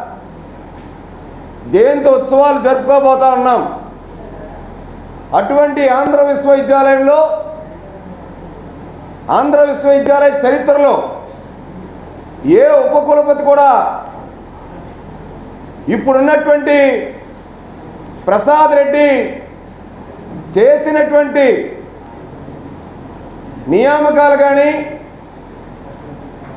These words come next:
ఆంధ్ర విశ్వవిద్యాలయాన్ని ఒక రాజకీయ పార్టీ కార్యాలయంగా మార్చిన విధానం కానీ, ఆయన తీసుకున్న నిర్ణయాలు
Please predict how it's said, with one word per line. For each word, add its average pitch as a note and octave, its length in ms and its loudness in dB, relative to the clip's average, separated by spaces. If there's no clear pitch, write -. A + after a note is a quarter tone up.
ఆంధ్ర D4+ 220 2
విశ్వవిద్యాలయాన్ని C#4+ 920 2
ఒక A#3 80 2
రాజకీయ C#4 460 2
పార్టీ C#4+ 360 2
కార్యాలయంగా D4 800 4
మార్చిన C#4+ 280 2
విధానం D4 440 4
కానీ, C#4+ 240 2
ఆయన C#4+ 180 2
తీసుకున్న C#4+ 340 -2
నిర్ణయాలు D4+ 440 4